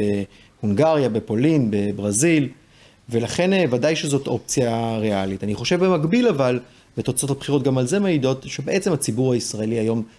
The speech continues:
מפוצל בצורה כמעט חצי-חצי, וה-, אה, ממשלה מאוד, אה, מונוליטית, חד, אה, ערכית הזאת של,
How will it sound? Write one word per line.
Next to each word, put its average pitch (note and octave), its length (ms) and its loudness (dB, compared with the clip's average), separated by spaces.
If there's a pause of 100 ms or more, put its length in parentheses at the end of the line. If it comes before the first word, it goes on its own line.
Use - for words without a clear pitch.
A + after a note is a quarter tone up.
(160)
מפוצל A2+ 600 -2
בצורה A2 640 -4 (420)
כמעט E3+ 320 0
חצי-חצי, B2 640 -4
וה-, A2 520 -2 (500)
אה, A2 180 0
ממשלה C#3+ 420 2
מאוד, D3+ 320 2
אה, D3 160 4
מונוליטית, A#2+ 680 0
חד, C3+ 460 -2
אה, B2 380 2
ערכית A2 440 -2
הזאת A#2 200 -2
של, A2 300 0